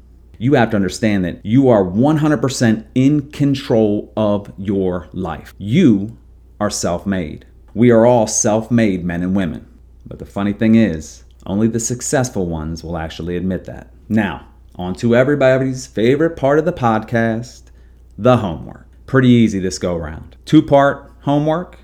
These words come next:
Number one, go back and for one more time, review your goals,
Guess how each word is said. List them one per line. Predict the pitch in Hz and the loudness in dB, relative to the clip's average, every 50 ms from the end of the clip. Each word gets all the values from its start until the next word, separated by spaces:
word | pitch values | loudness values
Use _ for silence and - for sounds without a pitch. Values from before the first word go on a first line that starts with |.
| - | -4
Number | - 107 117 117 113 | 0 2 4 4 4
one, | 110 113 123 131 139 143 151 160 160 - - - - - - - - - - - | 4 4 4 2 2 0 -2 -4 -6 -10 -20 -20 -20 -20 -20 -20 -20 -20 -8 0
go | - 120 127 147 | 2 4 6 6
back | 139 147 139 131 127 127 123 127 - - - - - - - - - - - - - | 6 4 4 2 2 0 -2 -6 -10 -18 -20 -20 -20 -20 -20 -20 -20 -20 -20 -14 -8
and | 110 110 101 104 | -6 -6 -4 -4
for | - 92 | -6 -6
one | 87 82 80 82 85 92 104 117 | -6 -6 -8 -6 -4 0 2 2
more | 131 135 143 151 156 160 | 2 2 2 2 2 0
time, | 160 - 165 139 127 113 110 101 95 98 98 104 113 120 - - - | 0 0 0 2 2 2 0 0 -2 -4 -6 -8 -8 -10 -14 -14 -6
review | - 104 110 92 107 110 | 0 0 2 2 4 2
your | 107 101 87 87 82 | 2 2 0 -2 -4
goals, | 82 87 95 98 107 117 127 135 147 151 - | -2 -2 0 2 2 2 0 -2 -4 -8 -10